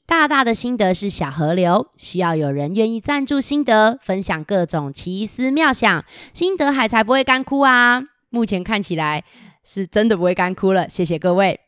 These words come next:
欢迎你们用各种方式赞助我心得，只要搜集到至少二十个心得，我就会录下一集的心得海。而且你的心得会被搬到 YouTube 上面直播，亲自回复你哦。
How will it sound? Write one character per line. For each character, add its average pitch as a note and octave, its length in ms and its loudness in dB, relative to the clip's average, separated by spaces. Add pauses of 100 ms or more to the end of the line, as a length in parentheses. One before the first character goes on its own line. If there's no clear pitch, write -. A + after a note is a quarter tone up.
(240)
欢 F4 220 0
迎 E4 80 -2
你 D4 80 0
们 B3+ 240 4
用 C4 220 2
各 A3 180 0
种 D3+ 220 -4
方 G3 240 0
式 A3+ 480 -2
赞 F#3+ 200 -2
助 F#3 140 -2
我 D#3+ 80 -2
心 B3 240 -6
得， G#3+ 360 2 (140)
只 F3+ 200 -6
要 F3+ 200 0
搜 D4 240 2
集 G3+ 200 -8
到 F#3 180 2
至 F3+ 180 -6
少 D3 360 -8
二 D#4+ 200 2
十 E3+ 240 -6
个 F3 160 -2
心 E4 280 -2
得， A3+ 360 2
我 D#3+ 240 -2
就 D#3+ 160 -2
会 F3 140 2
录 F3+ 220 2
下 G3+ 340 -4
一 G3+ 140 -8
集 E3 180 -12
的 E3+ 100 -6
心 D4 300 -6
得 D4+ 180 0
海。 D#3+ 400 0 (560)
而 F#3+ 160 2
且 F#3+ 440 -4 (220)
你 A#3 120 -4
的 B3 100 -2
心 D#4+ 300 -4
得 F3+ 380 0 (180)
会 F#3 140 -4
被 F3+ 160 0
搬 F#3 320 -4
到 F3+ 200 -2
YouTube C#4 520 -2
上 G3+ 200 -4
面 F#3+ 200 -6
直 D#3 240 -8
播， F3 320 0
亲 F3 340 -8
自 E3+ 220 -6
回 D3 200 -8
复 B3+ 220 -6
你 F#3 180 -6
哦。 C#4+ 200 2